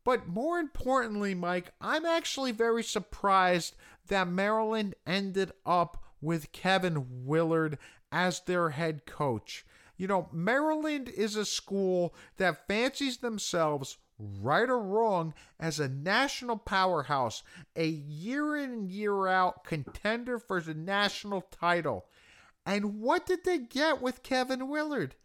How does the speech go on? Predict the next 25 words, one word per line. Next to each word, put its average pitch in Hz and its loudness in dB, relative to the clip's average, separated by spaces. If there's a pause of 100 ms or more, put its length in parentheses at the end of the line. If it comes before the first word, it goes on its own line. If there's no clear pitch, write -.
(300)
They 302 2
got 339 2
a 339 0
guy 208 4 (240)
who's 147 -2
got 151 0
a 143 2
lot 131 0
of 110 -8
good, 254 0 (460)
and 294 -2
he's 302 0
got 311 -2
a 311 0
lot 311 2
of 302 -4
bad. 311 2 (380)
What 185 2
in 339 0
Kevin 247 0
Willard's 202 0
resume 165 0 (180)
screams 196 -4 (580)
winner? 139 -2 (920)
The 180 0